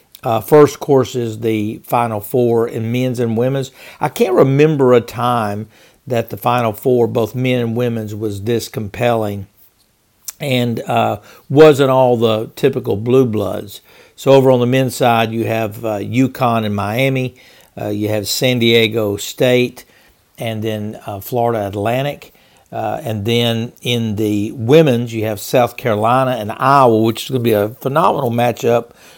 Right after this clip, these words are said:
with Caitlin Clark, the, uh, phenomenal, uh, shooting guard or point guard for Iowa, who's just,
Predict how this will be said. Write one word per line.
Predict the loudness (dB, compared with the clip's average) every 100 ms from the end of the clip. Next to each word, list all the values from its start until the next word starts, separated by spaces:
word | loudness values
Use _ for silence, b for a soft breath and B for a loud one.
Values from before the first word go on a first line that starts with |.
| B
with | -12 -6
Caitlin | 0 0 0 -8
Clark, | -2 2 2 0 -4
the, | -4 -4 -6 B B B B -12
uh, | -10
phenomenal, | -8 -4 2 4 4 2 -4 -4 -8 _
uh, | -12 -10 -10
shooting | -2 2 2 2
guard | -2 0 0
or | -2 -2
point | 0 -2 -2
guard | -4 -2 -2 -4
for | -6 -8 -4
Iowa, | 0 2 2 -2 -6 -10 b b b b
who's | -6 -4 -4
just, | -4 -4 -6